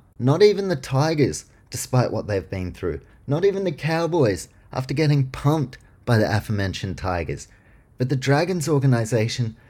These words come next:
before anything had even played out, they gave up. So, yeah, Jason Ryles is on the way, but my cause for concern, the Dragons.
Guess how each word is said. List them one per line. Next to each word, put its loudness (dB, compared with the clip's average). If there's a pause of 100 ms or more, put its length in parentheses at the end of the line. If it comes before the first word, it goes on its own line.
(160)
before -4
anything -2
had 2
even 4
played 2
out, 2 (540)
they 4
gave 4
up. -4
So, 0 (320)
yeah, 6
Jason 2
Ryles 6
is -6
on 0
the 0
way, 0 (260)
but -12
my 0
cause -2
for -10
concern, 4 (500)
the 2
Dragons. 0